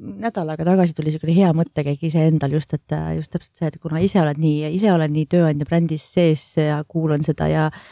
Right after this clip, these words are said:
ja räägin sellest ja, ja vaatan turul ka, mis toimub, eks ole, et, et seda,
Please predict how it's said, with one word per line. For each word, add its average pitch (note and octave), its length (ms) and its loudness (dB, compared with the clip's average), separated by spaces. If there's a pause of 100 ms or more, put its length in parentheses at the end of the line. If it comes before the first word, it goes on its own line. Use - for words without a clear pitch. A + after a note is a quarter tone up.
(260)
ja D3 160 -4
räägin D3+ 320 0
sellest D3+ 480 0
ja, D3 240 0
ja D3+ 80 0
vaatan D3+ 240 2
turul E3+ 240 2
ka, D#3+ 160 2
mis C#3+ 160 0
toimub, D3 400 0
eks - 220 -10
ole, D3+ 180 -2
et, - 100 -16 (440)
et - 180 -8
seda, - 380 -2